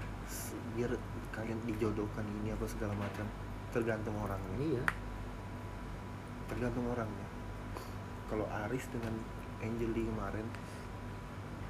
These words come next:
Speaker 1: itu kan bukan masalah jo-, jodoh-jodohan loh. Tapi itu tuh tergantung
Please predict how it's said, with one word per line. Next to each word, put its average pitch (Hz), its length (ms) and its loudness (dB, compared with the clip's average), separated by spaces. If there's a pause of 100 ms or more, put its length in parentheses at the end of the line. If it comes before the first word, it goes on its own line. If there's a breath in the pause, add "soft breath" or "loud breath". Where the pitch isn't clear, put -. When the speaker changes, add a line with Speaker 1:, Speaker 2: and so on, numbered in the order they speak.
(280)
Speaker 1:
itu 110 140 2
kan 139 80 2 (100)
bukan 127 160 2
masalah 117 400 4
jo-, 107 200 2 (100)
jodoh-jodohan 107 680 4
loh. 92 140 -2 (760)
Tapi 101 320 -2
itu - 160 -2
tuh 131 160 2
tergantung 117 400 4